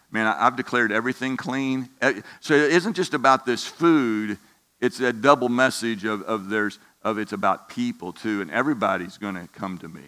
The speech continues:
So Peter's struggling with this vision. He starts to come downstairs, and somebody comes up and says, "Hey, there's three, there's some people here to meet you." "Well, who are they?" "Well, I don't know. You need to go down and meet them." He goes down to meet them,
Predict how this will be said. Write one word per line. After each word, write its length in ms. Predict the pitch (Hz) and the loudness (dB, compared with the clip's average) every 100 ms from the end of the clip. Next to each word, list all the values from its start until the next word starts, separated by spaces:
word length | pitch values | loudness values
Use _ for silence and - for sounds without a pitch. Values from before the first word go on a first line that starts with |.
| 69 _ _ _ _ _ _ _ _ _ _ _ _ _ _ | _ _ _ _ _ _ _ _ _ _ _ _ _ _ _
So 200 | - 151 | 0 2
Peter's 420 | 131 147 175 131 98 | 4 4 4 0 -4
struggling 520 | - - - 156 139 | -10 -4 2 2 2
with 100 | 123 | 0
this 100 | 101 | 0
vision. 280 | 131 143 120 | 0 0 -2
He 60 | |
starts 260 | 113 135 127 | 0 0 0
to 80 | - | -4
come 220 | 151 143 | -2 2
downstairs, 840 | 131 127 127 143 151 139 131 123 - _ - | 2 2 0 2 6 6 4 0 -8 _ -8
and 100 | 120 | -2
somebody 200 | 143 139 | 0 0
comes 100 | 143 | 2
up 40 | |
and 60 | 143 | 2
says, 140 | 135 | 4
"Hey, 60 | 131 | 4
there's 220 | 131 120 | 2 0
three, 180 | - 139 | -2 -4
there's 200 | 127 123 | 0 -2
some 140 | 117 | -2
people 240 | 110 143 123 | -2 0 2
here 100 | 127 | 2
to 80 | 117 | 2
meet 280 | 147 151 | 0 0
you." 280 | 101 101 110 | -2 -4 -2
"Well, 100 | 120 | -2
who 160 | 120 139 | 0 2
are 200 | 151 127 | 4 2
they?" 200 | 95 82 - _ _ | -2 -8 -14 _ _
"Well, 140 | - 120 | 2 4
I 40 | |
don't 120 | 139 | 4
know. 120 | 156 | 2
You 100 | 131 | 0
need 160 | 113 120 | 0 -4
to 60 | 113 | -2
go 120 | 123 | 0
down 180 | 123 120 | 2 0
and 100 | 127 | 0
meet 120 | 151 | 0
them." 120 | 110 | -2
He 60 | 110 | 0
goes 160 | 123 | 0
down 160 | 123 120 | 2 0
to 60 | 117 | 0
meet 200 | 143 143 | -2 0
them, 240 | 120 110 | -2 -4